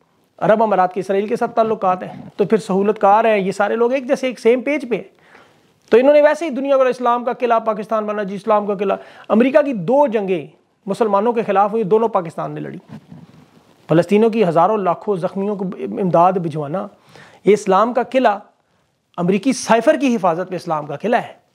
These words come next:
सिर्फ अमेरिकी साइफर आया, उसकी हिफाजत देखे कैसे की गई।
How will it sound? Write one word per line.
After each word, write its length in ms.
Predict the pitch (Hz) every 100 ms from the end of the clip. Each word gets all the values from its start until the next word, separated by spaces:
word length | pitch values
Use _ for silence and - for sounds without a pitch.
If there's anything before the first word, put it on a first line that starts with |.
| _
सिर्फ 240 | 294 269 -
अमेरिकी 320 | 196 202 202
साइफर 360 | 202 208 277
आया, 160 | 277 302
उसकी 260 | 262 - 285
हिफाजत 340 | 214 202 226
देखे 180 | 208 226
कैसे 260 | 220 190 196
की 140 | 160
गई। 160 | 143